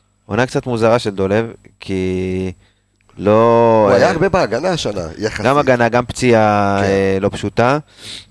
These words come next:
Speaker 1: אבל, אה, עונה בלי הרבה מספרים, אבל עם הרבה דולב חזיזה, שזה כל החבילה. זה הנחישות וההקרבה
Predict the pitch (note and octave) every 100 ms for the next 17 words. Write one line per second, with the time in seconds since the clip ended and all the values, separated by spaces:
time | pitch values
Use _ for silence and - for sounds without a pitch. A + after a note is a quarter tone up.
0 | - F#2+ G2 G2+ G2 G2 G2 G#2 B2 B2
1 | C3 B2+ B2 - A2 B2+ C#3+ - _ G2+
2 | G#2+ G#2 G2+ A2+ A2 G#2+ - F#2 G2+ A2+
3 | C#3+ - - - G2 G2+ F#2+ F#2+ F#2+ F#2+
4 | F#2+ F#2+ G2 C#3 C3+ A#2 G2 G2 F#2+ -
5 | _ _ _ G#2 G#2 G#2 A2 A#2 A2+ A2+
6 | A2 A2 F#2+ G2 G2+ G2+ G2+ G#2+ G#2 G2+
7 | G#2